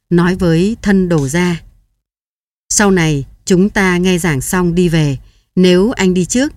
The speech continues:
thì tôi sẽ chờ một lát mới đi. Nếu tôi đi trước thì anh cũng chờ một lát rồi hãy đi." Thân đồ gia chẳng nói chẳng rằng. Ngày hôm sau, Tư Sản không nhịn nổi nữa, bèn nhắc lại yêu cầu này.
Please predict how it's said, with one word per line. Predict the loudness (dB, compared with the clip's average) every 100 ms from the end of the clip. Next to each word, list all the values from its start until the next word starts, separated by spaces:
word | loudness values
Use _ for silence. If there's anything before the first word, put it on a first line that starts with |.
| -14 _
thì | 0 2 2
tôi | 0 -2 -2
sẽ | -4
chờ | -6 -2 0
một | 0 -2 -2
lát | -4 -2
mới | 0
đi. | 2 0 -2 _ _ _ _
Nếu | 0 4 4 2 0
tôi | 0 2
đi | 0
trước | 0 -4 -4 -12 _
thì | 0 0
anh | 2 -2
cũng | 0 -2
chờ | 0 0 0
một | 0 -2
lát | -2 -4 -6 -8
rồi | -2 -2 -2
hãy | -2
đi." | -2 -2 -6 -20 _ _ _ _ _ _ _ _ _ _ _ _ _ _ _ -6
Thân | 0 2
đồ | 2 0
gia | 0 -2 -4 -6
chẳng | -4 -2 -2
nói | -2 -4
chẳng | -4 -4 -4
rằng. | -4 -4 -8 -14 _ _ _ _ -4
Ngày | -2 0
hôm | 0 -2
sau, | -2 -4 -4 -8 -20 -2
Tư | 0 0
Sản | -2 -4 -6
không | -6 -2 0
nhịn | 2 0
nổi | 0 0
nữa, | -2 -4 -8 -12 _ -4
bèn | 0 0 0
nhắc | -2 -2
lại | -4 -4
yêu | -2 -4
cầu | -2 -2
này. | -2 -4